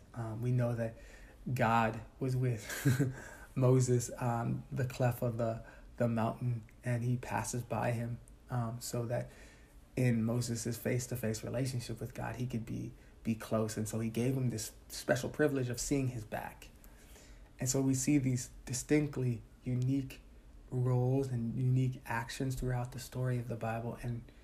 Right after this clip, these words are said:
it should imply, and, and it, again, embed in our hearts to believe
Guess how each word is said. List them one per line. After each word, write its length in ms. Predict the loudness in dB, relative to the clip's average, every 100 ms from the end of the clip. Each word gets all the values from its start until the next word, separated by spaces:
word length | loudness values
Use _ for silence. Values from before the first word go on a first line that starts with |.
| -20 -20 -12 -2
it 120 | 0
should 540 | 2 8 8 8 4 0 -8 -20 -6
imply, 720 | 0 0 0 -2 -2 -2 -2 -4
and, 140 | -6 -4
and 140 | 0 0
it, 80 | 0
again, 260 | 4 6 6
embed 340 | 4 4 2
in 120 | 2
our 180 | 0 -2
hearts 300 | -4 -4 -4
to 120 | -6
believe 540 | -4 -2 0 0 0